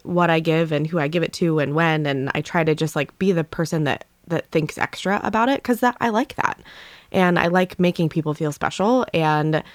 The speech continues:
I get joy out of that. Sparks joy, as Marie Kondo would say. But at some point,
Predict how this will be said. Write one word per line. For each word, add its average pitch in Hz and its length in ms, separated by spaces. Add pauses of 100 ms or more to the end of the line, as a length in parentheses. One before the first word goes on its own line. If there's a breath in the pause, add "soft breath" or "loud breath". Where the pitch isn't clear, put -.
I 175 80
get 175 240 (220)
joy 208 400
out - 100
of 151 120
that. - 300
Sparks - 300
joy, - 140
as 170 200
Marie 151 200
Kondo - 300
would 175 140
say. 185 200 (200)
But 202 400 (220)
at 214 180
some 349 260
point, 214 440